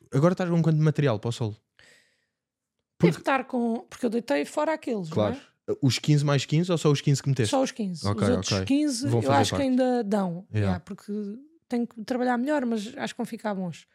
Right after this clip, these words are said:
Speaker 2: Deve estar com meia hora agora.
Speaker 1: Ok,
Speaker 2: Sim,
Speaker 1: ok.
Speaker 2: falta quarenta minutos.
Speaker 1: Tu estavas a conseguir, imagina, enquanto estavas em tour, ias atuando, ou não?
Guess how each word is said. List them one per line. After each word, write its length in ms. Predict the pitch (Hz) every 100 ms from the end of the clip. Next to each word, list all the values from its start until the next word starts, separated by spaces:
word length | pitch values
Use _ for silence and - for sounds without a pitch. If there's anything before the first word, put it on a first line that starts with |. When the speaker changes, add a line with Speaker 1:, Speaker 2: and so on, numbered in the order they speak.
| _ _ _ -
Speaker 2:
Deve 120 | -
estar 160 | 294
com 100 | -
meia 240 | 240 220 196
hora 220 | 165 165
agora. 300 | 156 175 175 _ _ _ _ _ _ _ _ _
Speaker 1:
Ok, 240 | 98 - 104
Speaker 2:
Sim, 60 |
Speaker 1:
ok. 220 | 95 98 98
Speaker 2:
falta 500 | - 185 - 185 175 165 _ _ _ _
quarenta 280 | - 196 165
minutos. 380 | 214 190 196 190
Speaker 1:
Tu 80 | 165
estavas 280 | 220 202 190
a 60 |
conseguir, 340 | 185 175 - 156
imagina, 360 | 147 151 143 -
enquanto 360 | 147 147 - 170
estavas 340 | 156 143 143
em 100 | 143 123
tour, 300 | 135 135 127
ias 240 | 131 127 127
atuando, 420 | 135 123 101 92 _ -
ou 120 | 107
não? 180 | 104